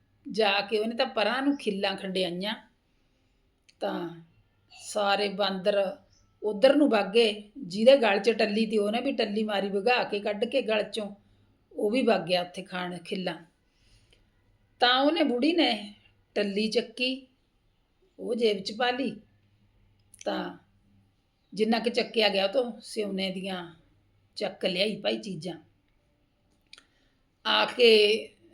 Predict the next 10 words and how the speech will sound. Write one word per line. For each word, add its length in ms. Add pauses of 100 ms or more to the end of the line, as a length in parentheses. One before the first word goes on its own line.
(200)
ਰਾਜੇ 400
ਨੂੰ 120
ਕਹਿਣ 400
ਲੱਗੀ 500 (1700)
ਬਈ, 720 (640)
"ਮਹਾਰਾਜ, 640 (1120)
ਉੱਥੇ 320
ਕੁਛ 360
ਨਹੀਂ 240
ਹੈਗਾ, 440